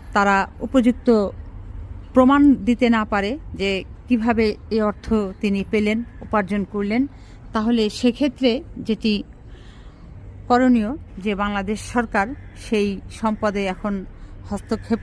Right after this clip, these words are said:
করবে। আপনারা জানেন যে এরই মাঝে অনেকের সম্পদকেই ব্রিটিশ সরকারকে অবগত করা হয়েছে এবং সেগুলো যাচাই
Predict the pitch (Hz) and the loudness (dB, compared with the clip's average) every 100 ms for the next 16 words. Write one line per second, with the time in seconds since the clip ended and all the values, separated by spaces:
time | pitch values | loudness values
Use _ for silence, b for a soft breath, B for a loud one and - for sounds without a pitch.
0 | - 240 208 330 - - B B B B | 2 2 2 -2 -6 -16 B B B B
1 | B - B B - - 202 208 208 202 | B -18 B B -6 -2 0 0 2 2
2 | 233 269 214 202 220 202 190 233 269 - | 4 4 4 2 2 2 0 -2 -2 -6
3 | - 190 196 185 185 - 202 - 196 180 | -8 -4 -4 -4 -6 -4 -6 -2 -6 -4
4 | - 226 254 - B B B B B B | 0 0 0 -4 B B B B B B
5 | - - - - 185 180 202 - 208 - | -16 -16 -16 -8 -6 -4 -4 -2 -2 -2
6 | 202 - 202 190 - 208 202 208 208 190 | -4 -2 -4 -4 -4 -2 -2 -2 -4 -2
7 | 180 190 214 - 262 262 - 180 185 170 | -2 0 -2 -2 -8 -8 -8 -6 -6 -4
8 | - 196 196 196 190 - 202 196 202 | -2 -2 -2 -2 -4 -6 -6 -2 -2